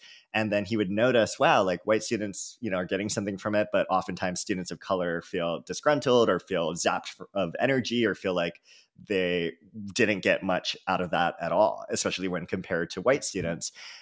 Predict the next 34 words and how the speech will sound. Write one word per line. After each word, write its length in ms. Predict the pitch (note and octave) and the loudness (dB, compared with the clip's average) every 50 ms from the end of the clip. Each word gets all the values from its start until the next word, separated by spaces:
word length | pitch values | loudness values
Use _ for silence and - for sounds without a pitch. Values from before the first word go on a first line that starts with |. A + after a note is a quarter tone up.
| - | -2
And 220 | - A2+ A2 G#2+ F#2+ | 0 2 2 2 2
he 140 | A2 B2 A2+ | 0 0 2
realized, 640 | G2+ A2+ A2+ A2+ A2+ G#2 G2+ G2 G2 F2+ - - - | 4 4 4 6 6 6 6 4 2 0 -4 0 2
oh, 140 | C#3 D#3 D3 | 4 4 4
it's 160 | A#2 - - | 4 2 -2
because 320 | A2 - - G2 F#2 - | -6 -2 -2 -2 -2 -2
we're 80 | G#2+ G2 | -4 -4
trying 180 | - - G2 F#2 | -2 -2 -2 0
to, 160 | F#2 F#2+ F2+ - _ _ _ _ _ | 0 -2 -2 -4 _ _ _ _ _
you 100 | - G#2+ | -6 -4
know, 200 | G2 F#2 F#2 F2+ - F#2+ - _ _ _ | -2 -2 -4 -4 -8 -16 -20 _ _ _
create 280 | - - B2+ B2+ - | 2 4 4 4 4
this 100 | A#2+ - - | 2 2 4
all 280 | - A2+ A#2 B2 C3 | 6 8 10 10 10
sides, 480 | B2+ - C3+ A2+ G#2+ G#2+ G#2 G#2 - - | 10 10 8 8 10 8 6 4 2 2
equal, 320 | - B2+ B2 - - A#2+ - | 0 0 2 4 2 2 4
equal, 320 | G#2+ A2 G2+ - G#2+ G#2 - | 2 0 2 4 2 4 6
everyone 340 | A2 A#2 G#2+ A#2+ C3 C3 B2 | 6 6 6 6 4 4 4
be 100 | C3+ B2+ | 2 0
curious 360 | B2+ - A#2+ A2+ A#2 G#2+ - | 0 2 4 4 4 4 4
towards 180 | - A#2+ A2+ - | 2 2 4 6
everyone 640 | F2+ G2+ F2+ G#2 G#2 G2 G2 G2 F#2+ F#2 F#2+ G2 F#2 | 4 4 4 2 0 0 2 2 0 0 0 -4 -6
sort 300 | - - G2 F#2 F2+ F#2 | -4 -2 -2 0 0 0
of 160 | F#2 F#2 F2 | -2 -2 -4
structure. 720 | - - - - E3 F3 - - - F2 B1+ D2+ F#2 - - - - - - _ - | -6 -8 0 0 0 0 0 -2 -2 -2 -2 -2 -4 -6 -10 -18 -20 -20 -20 _ -4
And 100 | A2+ A2 | 0 2
what 120 | A2+ G#2+ | 2 2
really 540 | G#2 A2+ A#2 B2+ C3 B2+ B2+ B2 A#2+ A#2 A2+ | 2 2 4 4 6 6 4 4 4 2 2
needed 280 | A#2 A#2 G2+ G2+ F2+ | 2 0 0 -2 -4
to 80 | - - | -4 -2
happen, 320 | - C3+ C#3+ C#3 B2+ G#2 | 2 2 2 2 0 -2
and 100 | F#2+ F2+ | -4 -4
he 100 | F2 E2 | -6 -6
tested 540 | - - - D3+ - - - - G2 F#2 E2 | -8 -2 -2 0 0 0 -2 -2 -2 -2 -2